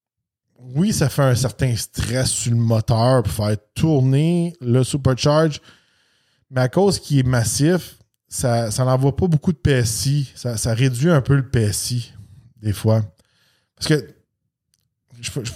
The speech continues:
je vais donner un exemple. Tu sais, je, on pourrait changer, mettons, la poulie sur notre T R X pour avoir une plus petite poulie pour monter le boost.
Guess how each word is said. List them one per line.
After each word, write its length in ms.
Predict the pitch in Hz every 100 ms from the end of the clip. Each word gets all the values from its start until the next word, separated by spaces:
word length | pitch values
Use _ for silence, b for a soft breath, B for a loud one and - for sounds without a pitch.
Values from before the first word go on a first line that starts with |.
| - -
je 40 |
vais 80 | 123
donner 180 | 139 151
un 20 |
exemple. 320 | 131 131 104
Tu 60 | -
sais, 140 | 143
je, 80 | - _ _ _
on 100 | 113
pourrait 320 | 110 131 156
changer, 320 | 156 143 131 156
mettons, 220 | 131 147
la 100 | 104
poulie 300 | - 117 139
sur 160 | -
notre 140 | 117 101
T 140 | 117 98
R 80 | 113
X 340 | 123 - - _ _ _ _ _ _
pour 120 | 107
avoir 160 | 107 120
une 80 | 104
plus 160 | 110
petite 240 | 98 131 -
poulie 360 | 113 107 127
pour 220 | 127 101 95 107
monter 380 | 113 117 131
le 40 | 107
boost. 500 | 101 117 101 -